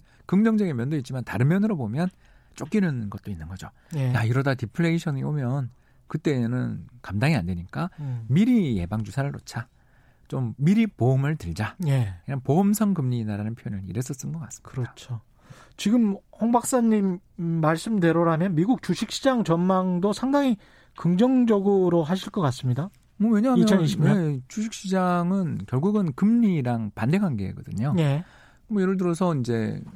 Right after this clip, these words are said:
Speaker 1: 우리가 주식 오늘 이야기로 시작을 해주셨으니까
Speaker 2: 예.
Speaker 1: 주가 수익 비율
Speaker 2: 예.
Speaker 1: 아시잖아요.
Speaker 2: 예.
Speaker 1: 피이알, 퍼라고 하는데요. 이게 뭐냐면 주당 이익과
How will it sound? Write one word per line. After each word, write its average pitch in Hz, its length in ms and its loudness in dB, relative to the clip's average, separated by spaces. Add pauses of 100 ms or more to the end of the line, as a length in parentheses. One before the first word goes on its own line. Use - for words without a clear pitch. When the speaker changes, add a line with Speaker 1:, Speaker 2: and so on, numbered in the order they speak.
(100)
Speaker 1:
우리가 117 420 -6 (500)
주식 156 260 -4 (280)
오늘 120 200 0
이야기로 117 300 0
시작을 139 300 -4
해주셨으니까 127 800 -6 (140)
Speaker 2:
예. 160 340 -4
Speaker 1:
주가 180 340 0
수익 262 320 -2
비율 113 540 0
Speaker 2:
예. - 60 0
Speaker 1:
아시잖아요. 147 300 0
Speaker 2:
예. 110 80 -4
Speaker 1:
피이알, 180 540 2
퍼라고 180 400 0
하는데요. 101 400 -6 (760)
이게 143 80 0
뭐냐면 139 580 0 (400)
주당 160 440 0
이익과 120 840 -2